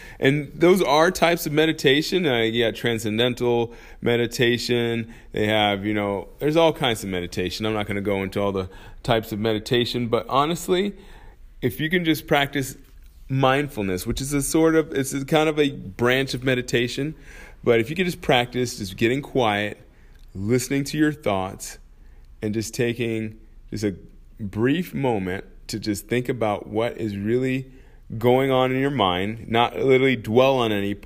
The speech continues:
anything, but just literally just observe your thoughts, like, watch them as they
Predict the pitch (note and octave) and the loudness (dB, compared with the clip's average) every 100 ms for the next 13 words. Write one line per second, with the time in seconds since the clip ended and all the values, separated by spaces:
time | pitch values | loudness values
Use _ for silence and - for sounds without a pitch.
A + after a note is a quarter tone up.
0 | F#2+ G2+ G2+ F#2+ G#2 G#2 G#2 G2+ B2 - | -4 -2 -2 -2 -4 -4 -4 -4 -6 -10
1 | - - - - C#3 F3+ E3 E3+ - A#2+ | -16 -20 -16 -6 -2 -2 -2 -6 -6 -8
2 | G2 A2+ B2+ C#3+ G2+ G2 G#2 A2 G#2 C3+ | -4 -2 0 0 -2 -4 -4 -4 -2 -2
3 | - - - - F#2 - - - - F#2+ | -2 -8 -12 -10 -12 -12 -20 -20 -18 -14
4 | G2 G2+ A#2 C3+ - B2+ B2+ A#2 A2+ A#2 | -4 -2 -2 -4 -6 -4 -2 -2 -2 0
5 | A2+ A2 A2 | 0 0 -4